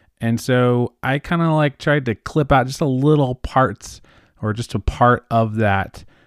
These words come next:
presentation for us to hear on the podcast. So we're gonna listen to that, and then we'll be followed by Anna's sermon from October sixteenth.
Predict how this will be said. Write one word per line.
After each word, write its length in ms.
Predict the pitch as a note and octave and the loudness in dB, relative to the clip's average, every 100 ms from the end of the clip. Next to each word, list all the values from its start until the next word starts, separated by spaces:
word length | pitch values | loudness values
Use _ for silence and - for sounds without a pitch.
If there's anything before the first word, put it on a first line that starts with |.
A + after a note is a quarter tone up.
| - | -2
presentation 680 | B2+ A2 G#2+ G#2+ G#2+ B2+ B2 | 0 2 0 0 0 0 -2
for 180 | - G#2+ | -2 -2
us 220 | G#2 - | -2 -4
to 240 | - G#2 G#2 | -4 -2 0
hear 160 | C#3 | 0
on 80 | D3 | 0
the 80 | E3 | 4
podcast. 540 | B3+ C#4 - F#2+ - - - | 4 4 -4 -8 -18 -16 -4
So 100 | A2+ | -2
we're 80 | A2 | 0
gonna 180 | A2+ | 0
listen 240 | A2+ B2 B2+ | 0 0 0
to 80 | A#2 | 2
that, 220 | B2+ C3+ | 2 2
and 160 | A#2 | -2
then 140 | A2+ A2+ | -2 -2
we'll 100 | A2 | -2
be 120 | A2 | -4
followed 540 | - D#3 D3+ D#3+ D#3+ - - - - | -4 0 0 2 -2 -4 -18 -20 -4
by 220 | A2 G#2+ - | 0 0 -2
Anna's 460 | B2 B2 B2 A#2 | -2 0 0 -2
sermon 540 | - - A#2 A#2 A2+ G#2+ | -4 -2 0 0 -2 -4
from 380 | - G#2+ G#2+ G2+ | -4 -2 -2 -2
October 640 | G2+ - - G#2 G#2 G2 | -4 -6 -6 -4 -2 -4
sixteenth. 840 | - G#2 - - A#2+ E3+ - - | -4 -8 -8 -4 0 0 -2 -16